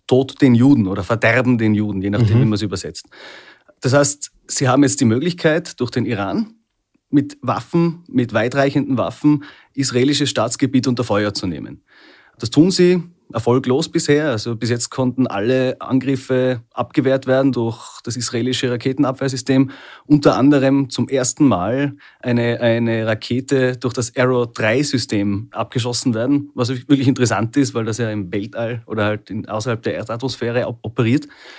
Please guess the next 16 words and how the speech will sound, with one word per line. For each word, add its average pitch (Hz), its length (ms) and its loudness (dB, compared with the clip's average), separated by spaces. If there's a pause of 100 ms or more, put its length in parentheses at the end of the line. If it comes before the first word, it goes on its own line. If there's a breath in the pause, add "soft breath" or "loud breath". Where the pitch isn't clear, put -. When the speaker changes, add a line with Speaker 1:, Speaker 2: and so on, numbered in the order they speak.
(720 loud breath)
Speaker 1:
Aber 170 160 6
ja, 190 200 6
natürlich, 143 400 4
sie 147 100 0
stellen 135 300 4
eine 147 160 6
weitere 117 400 2
Bedrohung 135 460 2
für 127 160 -2
Israel 143 420 -2
dar 147 440 0
und 175 380 2
mitunter 151 680 4
für 151 100 2
die 151 120 2
Schifffahrt. - 760 -6